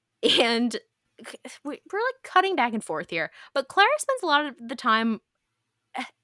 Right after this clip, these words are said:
being like, "Pleyel is definitely into me." Like, she is very adamant about it. And they make a plan to meet at the Temple of Spontaneous Combustion that has a bust of Cicero in it at two P M. Or, no, four P M.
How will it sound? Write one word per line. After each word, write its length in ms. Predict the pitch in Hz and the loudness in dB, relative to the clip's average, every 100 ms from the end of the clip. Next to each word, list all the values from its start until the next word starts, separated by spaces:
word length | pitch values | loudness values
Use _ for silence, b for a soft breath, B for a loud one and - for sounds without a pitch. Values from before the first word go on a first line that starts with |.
| - 220 | -18 -6
being 300 | 262 294 285 | -4 -2 2
like, 300 | 277 269 - B B _ | 4 2 -2 B B _
"Pleyel 280 | - 285 320 523 508 | -4 2 4 6 4
is 120 | 247 | 2
definitely 560 | - 240 - 254 226 214 _ | 4 4 2 -4 -4 -6 _
into 340 | 185 180 - | -10 -8 -10
me." 200 | 143 78 - _ _ _ - | -14 -18 -20 _ _ _ -8
Like, 140 | 247 | -4
she 260 | - 269 - | -4 -6 -8
is 160 | 269 214 | -10 -10
very 500 | 202 269 320 427 466 - | -4 0 2 2 0 2
adamant 360 | 220 220 185 143 | 4 2 0 -8
about 220 | - 98 | -8 -10
it. 120 | - _ _ b b b b _ - | -12 _ _ b b b b _ 0
And 480 | 233 240 240 240 - _ | 2 4 4 2 0 _
they 440 | 208 202 233 269 381 | -2 6 6 8 6
make 200 | 392 294 | 4 2
a 60 | |
plan 540 | 240 240 208 170 160 - - | 0 0 2 2 0 -4 -4
to 100 | 214 | -2
meet 340 | 190 202 - - | 0 -2 -4 0
at 220 | 180 190 _ | 2 2 _
the 200 | 185 170 - _ _ - | -2 -2 -4 _ _ -6
Temple 380 | - 185 202 190 | -2 0 4 2
of 80 | 175 | 4
Spontaneous 560 | - 185 - 190 190 | 2 2 0 -2 -2
Combustion 720 | - 196 180 180 - 170 175 185 B B - | -2 2 2 2 0 0 -2 -6 B B -4
that 100 | 214 | -2
has 100 | 196 | 2
a 60 | |
bust 220 | 196 190 | 4 4
of 80 | 196 | 0
Cicero 400 | - 175 156 156 | -4 -2 0 0
in 140 | 165 165 | 0 -2
it 60 | |
at 140 | 160 - | -2 -2
two 220 | 226 220 | -4 -2
P 200 | 285 180 | -2 -2
M. 220 | 160 208 - _ _ _ - | -4 -8 -16 _ _ _ 2
Or, 160 | 208 - | 2 6
no, 140 | 254 | 4
four 220 | 185 262 226 | 4 4 4
P 160 | 156 | 2
M. 200 | 107 - | -2 -4